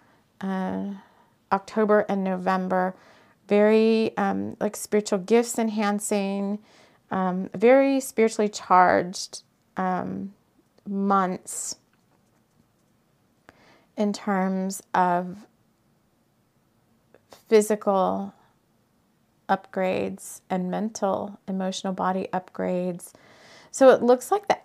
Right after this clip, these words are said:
avatar is going to be getting some big upgrades as a result of more defined feminine light coming out of this Lemurian ley line through the grids of Gaia and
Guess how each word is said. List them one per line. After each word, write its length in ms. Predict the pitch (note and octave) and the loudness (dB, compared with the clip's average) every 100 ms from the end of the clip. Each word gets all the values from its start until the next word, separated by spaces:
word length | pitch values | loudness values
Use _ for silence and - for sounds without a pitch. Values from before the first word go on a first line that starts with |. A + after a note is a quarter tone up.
| - | 4
avatar 880 | F#3 F#3 F3+ - E3+ E3+ E3+ F#3 G3 _ _ _ _ _ _ _ | 6 6 0 0 2 4 4 2 -6 _ _ _ _ _ _ _
is 120 | G#3 | 0
going 160 | G#3 G#3 | 2 0
to 60 | G3 | 0
be 100 | F#3+ | -2
getting 260 | F#3+ F#3 | -2 -2
some 180 | F#3 F#3+ | -4 -2
big 200 | F#3 F3+ - | -2 -2 -4
upgrades 600 | F3+ - F#3 F3+ F3+ - | -6 -4 -4 -2 -4 -4
as 180 | - F#3 | -4 -2
a 60 | F#3+ | -2
result 500 | F#3+ F#3+ F#3+ F#3 - - | -4 -4 -4 -4 -4 -4
of 160 | F#3+ | -4
more 200 | G3 F#3+ | -4 -6
defined 500 | F#3+ F3+ F#3+ F#3 F#3+ F#3+ _ _ _ _ _ | -8 -6 -6 -6 -8 -12 _ _ _ _ _
feminine 720 | _ G#3+ A3+ A#3 A#3 A3+ G#3+ | _ -2 0 0 0 -2 -2
light 420 | G3+ G3 A3 G#3 | 0 0 0 -6
coming 440 | - - A#3+ A#3+ A#3 - | -10 -4 -2 -2 -4 -2
out 380 | G3 G3+ G#3+ - | 0 2 0 -2
of 340 | - G3+ G3 F#3+ | 0 0 -2 -4
this 300 | G3 G3 - | -4 -4 -10
Lemurian 1000 | G3+ G3+ G3 F#3+ F#3+ G3+ A3+ A3+ A3+ A3+ | -10 -8 -6 -8 -8 -6 -6 -4 -4 -8
ley 360 | - F#3+ G3 G3+ | -10 -6 -4 -2
line 480 | A3 A3 A3+ A3+ - | -2 -2 -2 -4 -8
through 340 | - - A3+ C4 | -12 -6 -2 0
the 100 | B3+ | -2
grids 600 | G3+ F#3+ F#3 F#3 G3 - _ _ _ _ _ | -2 -2 -2 -4 -8 -16 _ _ _ _ _
of 200 | - F#3+ | -2 -2
Gaia 600 | F#3+ F3+ F3+ F3+ F3+ F3+ F#3 _ _ _ - | -2 -2 -2 -2 -4 -6 -8 _ _ _ -4
and 220 | G3 G3+ | -4 -4